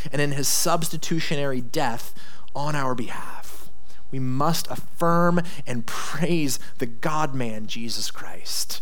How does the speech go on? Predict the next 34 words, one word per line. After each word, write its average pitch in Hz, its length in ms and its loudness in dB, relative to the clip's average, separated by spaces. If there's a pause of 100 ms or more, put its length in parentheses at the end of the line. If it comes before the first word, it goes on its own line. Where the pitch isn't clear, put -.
the 117 80 0
word 127 300 0
of - 120 0
life. - 440 0 (1040)
But 147 100 0
John 156 280 4
is 143 120 0
now 147 680 0
going 139 240 2
to 139 60 0
transition 147 720 0
in 127 80 0
this 123 160 0
opening 147 360 0
paragraph 110 600 -2 (220)
to - 80 -2
show 139 260 0
us 139 140 2
the 131 140 0
results 120 760 0
of 117 200 0
the 117 80 0
word 120 380 0 (140)
proclaimed. 101 760 0 (1040)
By 143 140 4
the 135 100 2
word, 139 240 2
I 127 40 0
mean 127 200 0
Jesus, 117 580 0 (360)
the 123 100 0
word 127 300 0
of 117 100 0
life, 113 640 0